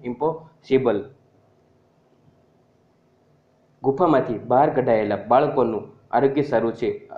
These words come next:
અધિકારીઓ તેમને જાહેર, જાહેર કરેલું છે. બાકી રહેલા ચાર બાળકો અને કોચને પણ, પણ બહાર કાઢીને ટોટલ બારે બારને બહાર કાઢવામાં આવેલા છે. મિલે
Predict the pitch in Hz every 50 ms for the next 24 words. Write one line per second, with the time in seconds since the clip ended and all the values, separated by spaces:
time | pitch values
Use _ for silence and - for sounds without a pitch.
0 | - - _ 117 120 113 131 131 113 127 120 120 123 120 120 117 123 147 156 -
1 | - - - - 113 120 123 117 120 123 135 131 - - - - _ _ _ -
2 | 120 123 131 139 - - 120 113 107 110 110 104 - - 107 101 - - - _
3 | _ 117 123 139 139 175 175 139 131 123 117 117 110 - - - - 143 143 135
4 | 123 120 120 117 - - 147 - - 127 127 135 - - - _ - 123 123 -
5 | 131 139 147 147 170 160 135 - - 135 135 123 117 120 117 120 117 123 127 127
6 | 123 135 151 151 - - - - _ _ 127 120 - - 147 139 135 135 - -
7 | _ _ 120 120 117 127 123 123 123 127 123 123 127 123 139 160 - - - -
8 | _ 113 120 127 139 143 - - - 110 113 120 120 139 160 - - - - 110
9 | 110 113 107 110 107 107 - - 107 98 98 - - _ _ _ _ _ _ _
10 | _ _ - 135 139 135 139 143 156 160 165 165 -